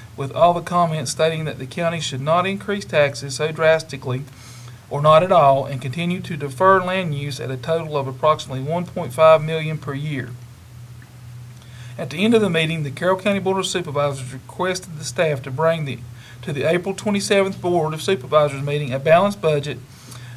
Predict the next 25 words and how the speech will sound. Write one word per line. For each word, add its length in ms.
based 280
off 180
a 60
seventy-three 720
cent 380
real 240
estate 400
tax 360
rate, 380
a 100
two 220
dollar 360
and 100
fifteen 540
cent 340
personal 400
property 400
rate, 400
and 140
a 60
two 200
dollar 280
machine 340
and 160
tool 320